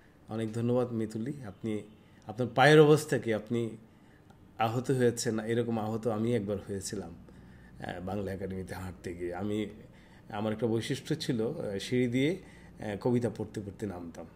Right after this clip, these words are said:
একদিন এই কাজ করতে করতে নামছি এবং হঠাৎ করে পাটা ভেঙে গেল আমার। মাস দেড়েক বিছানায় ছিলাম। আপনারও পা ভেঙে গেছে দেখেছি Facebook-এ, আপনি লন্ডনে আছেন। তো পা ভাঙুক, হৃদয় যাতে আমাদের না ভাঙে, সেটাই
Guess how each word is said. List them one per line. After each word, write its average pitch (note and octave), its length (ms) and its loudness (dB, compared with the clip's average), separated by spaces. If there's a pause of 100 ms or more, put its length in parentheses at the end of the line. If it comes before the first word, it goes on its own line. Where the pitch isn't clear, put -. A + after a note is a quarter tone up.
(640)
একদিন A2+ 340 0
এই B2 80 4
কাজ A#2 240 0
করতে C3 280 -4
করতে C3+ 180 -2
নামছি B2+ 300 0
এবং A#2 240 0
হঠাৎ - 240 -10
করে A2+ 220 -4 (360)
পাটা - 220 -6
ভেঙে G#2 280 -4
গেল E2+ 180 -8
আমার। D#2+ 240 -12 (380)
মাস A2+ 240 -2
দেড়েক A2+ 300 0
বিছানায় G2 360 -8
ছিলাম। - 320 -12 (640)
আপনারও B2 380 -2
পা A#2+ 200 4
ভেঙে A#2+ 280 2
গেছে A2+ 220 0
দেখেছি G#2 400 -4 (100)
Facebook-এ, G2 400 -6
আপনি G2 200 -8
লন্ডনে G2+ 400 -4
আছেন। G#2 360 -10 (1000)
তো G2 260 -4 (500)
পা A#2+ 200 4
ভাঙুক, B2+ 460 0 (400)
হৃদয় A#2 360 4
যাতে A2+ 260 2
আমাদের F#2 300 -6 (520)
না G2 160 -4
ভাঙে, F2 300 -10 (380)
সেটাই F2 440 -10